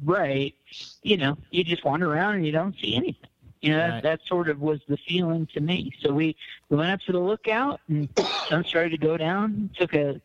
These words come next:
Speaker 1: took a picture that I was super happy with, and then we didn't even wait. We didn't wait long at all. It was sort of like, "Okay, well, sun's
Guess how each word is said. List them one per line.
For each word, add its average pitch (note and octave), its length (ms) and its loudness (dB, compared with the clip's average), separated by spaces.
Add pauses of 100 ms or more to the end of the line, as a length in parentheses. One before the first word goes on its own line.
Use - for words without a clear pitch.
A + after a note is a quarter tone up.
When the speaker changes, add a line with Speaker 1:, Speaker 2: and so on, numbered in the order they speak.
Speaker 1:
took E3+ 140 -2
a C#3 60 2
picture F#3 540 0
that C#3+ 220 0 (400)
I D3+ 120 2
was D3 100 2
super D#3 320 -2
happy D#3+ 320 -2
with, G#3 300 -2 (100)
and D3+ 180 0
then E3+ 300 0 (400)
we G3 120 4
didn't C#4+ 180 0
even D#3 180 0
wait. F#3 320 0
We F#3 220 0
didn't D3+ 260 -2
wait D#3+ 240 2 (100)
long F3 200 2
at F#3 60 2
all. G3 260 0
It - 20 0
was C#3+ 140 -2
sort D3+ 180 2
of D3 80 0
like, D3+ 260 0
"Okay, G#3 560 0
well, F3 400 0 (300)
sun's F#3+ 260 2